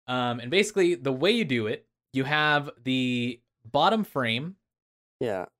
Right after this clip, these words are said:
Speaker 1: Then you have, um, these, once you build the bottom frame, you have these poles that stick into these brackets that go around the pool.
Speaker 2: Oh, it's like that white,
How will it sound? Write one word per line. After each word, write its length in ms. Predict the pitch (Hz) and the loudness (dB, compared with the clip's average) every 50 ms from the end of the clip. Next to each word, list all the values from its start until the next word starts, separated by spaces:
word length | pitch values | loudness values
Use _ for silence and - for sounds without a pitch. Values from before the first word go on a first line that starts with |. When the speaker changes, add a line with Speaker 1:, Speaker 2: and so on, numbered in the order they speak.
| _ _ - | _ _ -12
Speaker 1:
Then 640 | 120 123 147 160 175 180 175 180 175 180 180 180 - _ _ _ _ _ _ - - | -4 0 2 2 2 2 2 0 -2 -4 -8 -10 -12 _ _ _ _ _ _ -20 -14
you 280 | 120 131 147 143 143 | -8 -4 -2 -2 -2
have, 680 | 135 139 139 135 135 135 135 131 131 131 131 123 120 120 - - | -2 -2 -2 -2 -2 0 0 -2 -2 -2 -4 -4 -6 -14 -16 -10
um, 640 | - 120 120 120 117 113 110 107 107 104 104 104 - _ _ _ _ _ - | -4 -2 -2 0 0 -2 -2 -4 -6 -8 -10 -14 -16 _ _ _ _ _ -8
these, 800 | 127 127 123 123 123 120 117 117 117 117 113 110 - - - - _ _ _ _ _ _ _ _ _ _ _ _ _ - | -4 -4 -2 -2 -2 -2 -4 -4 -4 -4 -6 -6 -10 -14 -18 -20 _ _ _ _ _ _ _ _ _ _ _ _ _ -6
once 120 | 165 160 | -4 -2
you 40 | 202 | 2
build 140 | 175 175 175 | 2 2 2
the 40 | |
bottom 300 | 165 135 143 139 139 143 | 4 4 4 4 4 2
frame, 420 | 135 - - 143 139 135 135 135 143 | -2 -4 -2 -2 0 0 0 -2 -4
you 200 | 131 127 123 120 | -6 -6 -4 -4
have 300 | 117 131 131 131 123 120 | 0 0 0 0 0 0
these 180 | 120 117 113 | -4 -6 -6
poles 480 | 113 - - - 180 190 196 196 185 151 | -8 -10 -4 0 2 4 4 4 2 0
that 160 | 151 135 - | -4 -4 -6
stick 320 | - - - 160 147 - 160 | -8 -8 -6 -6 -4 -4 -4
into 260 | 156 147 - - 143 | -6 -4 -2 -4 -4
these 340 | 131 123 120 117 117 113 117 | -2 -2 -4 -4 -6 -8 -10
brackets 840 | - _ - 139 156 170 175 - - 104 104 120 - - - - | -12 _ -6 -4 -2 -2 -4 -6 -8 -12 -10 -10 -12 -12 -16 -12
that 180 | - 120 113 - | -10 -10 -10 -6
go 160 | - 127 123 | -4 -2 -2
around 280 | 117 117 175 202 180 135 | -2 -2 -2 -4 -4 -4
the 60 | 113 | -8
pool. 380 | 113 - - 98 113 143 180 _ _ _ _ _ _ _ - | -10 -12 -14 -12 -12 -12 -12 _ _ _ _ _ _ _ -8
Speaker 2:
Oh, 300 | - 156 160 165 165 165 | -6 -4 -2 0 0 0
it's 100 | 170 151 | -2 -2
like 160 | 185 180 - | -4 -4 -4
that 180 | - 175 156 127 | -4 -4 -4 -2
white, 460 | 139 131 113 117 113 120 131 135 - | -2 -2 -2 -2 -2 -2 -4 -6 -10